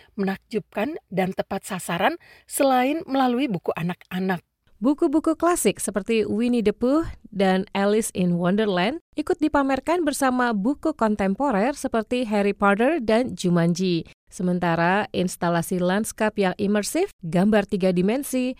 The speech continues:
Speaker 2: video, dan audio menghidupkan tokoh-tokoh dalam buku anak-anak tersebut.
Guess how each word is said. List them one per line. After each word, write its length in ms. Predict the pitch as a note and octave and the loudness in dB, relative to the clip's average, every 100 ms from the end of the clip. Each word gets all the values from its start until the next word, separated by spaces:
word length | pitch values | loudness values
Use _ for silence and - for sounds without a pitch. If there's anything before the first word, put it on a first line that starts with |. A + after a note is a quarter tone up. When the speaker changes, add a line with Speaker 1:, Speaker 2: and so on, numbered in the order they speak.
| - | -6
Speaker 2:
video, 400 | A3 G3 G#3+ A#3+ | -4 2 4 4
dan 240 | G#3+ F#3 - | 4 0 0
audio 600 | F3+ F#3+ G3 A#3 F3 A#3+ A#3+ | 2 2 2 2 2 0 -4
menghidupkan 560 | - F#3+ C#4 G4 - F3 | -4 0 2 2 2 0
tokoh-tokoh 760 | - E3 - E3+ - E3+ G#3+ A3 | 2 0 0 -2 -2 0 0 0
dalam 320 | F#3 E3 E3 | 2 2 2
buku 240 | A#3+ - F4 | 0 -2 -4
anak-anak 520 | - E3+ - F3 F3 | 0 0 2 0 0
tersebut. 520 | - E3 G3+ F#3 F3+ | -2 -4 -2 2 0